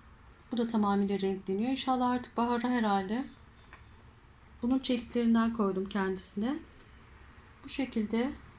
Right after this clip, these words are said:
Mirina'nın, e, bebek olarak istedi. Bundan koydum. Yine Fred, e, bebek istedi. Böyle koydum.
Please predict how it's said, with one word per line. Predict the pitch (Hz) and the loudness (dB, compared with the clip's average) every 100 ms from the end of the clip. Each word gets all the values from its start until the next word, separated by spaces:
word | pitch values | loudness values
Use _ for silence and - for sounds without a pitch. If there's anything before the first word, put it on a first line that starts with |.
| - | 0
Mirina'nın, | 226 233 220 214 220 214 | 4 6 6 4 2 0
e, | 202 202 202 | 0 0 0
bebek | 214 220 220 - - | 0 0 -2 -8 -10
olarak | 202 202 196 202 | -2 -2 -2 -4
istedi. | - 202 190 226 240 - - - - - - - - - - - - - - - - - - - - - - - - | -4 -2 -2 -4 -6 -14 -20 -20 -20 -20 -20 -20 -20 -20 -20 -20 -20 -20 -20 -20 -20 -20 -20 -20 -20 -20 -20 -16 -4
Bundan | 233 226 | -2 0
koydum. | 220 165 165 202 226 - - - - - - - - - - | 0 0 0 -4 -10 -16 -20 -20 -20 -20 -20 -20 -20 -12 0
Yine | 233 240 | 2 2
Fred, | - 226 233 226 | 0 2 2 0
e, | - 214 208 208 202 | -2 2 2 2 2
bebek | 208 220 214 - - - - - | 2 2 -2 -10 -16 -20 -20 -20
istedi. | - - 180 170 185 220 - - - - - - - - - - - - - - - - - - - - - - - - - - - - - - | -12 -8 -4 -4 -2 -4 -8 -20 -20 -20 -20 -20 -20 -20 -20 -20 -20 -20 -20 -20 -20 -20 -20 -20 -20 -20 -20 -20 -20 -20 -20 -20 -20 -20 -18 -8
Böyle | 196 170 | -6 -6
koydum. | - 175 165 202 226 | -6 -4 -4 -4 -6